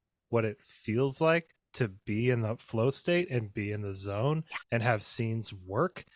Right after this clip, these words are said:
Speaker 1: and not only one scene, but two, three, four scenes work at, with each other, that's, I mean, and, you know, you, you've, you've got a dialogue going,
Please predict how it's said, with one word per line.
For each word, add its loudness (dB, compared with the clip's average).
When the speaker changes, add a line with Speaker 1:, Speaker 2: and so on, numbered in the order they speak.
Speaker 1:
and 0
not 4
only 6
one 4
scene, 2
but 0
two, 0
three, -2
four 2
scenes 0
work 0
at, 2
with 4
each 0
other, 4
that's, 0
I 2
mean, 4
and, 0
you 0
know, 2
you, 0
you've, -6
you've -6
got -2
a -8
dialogue 6
going, 2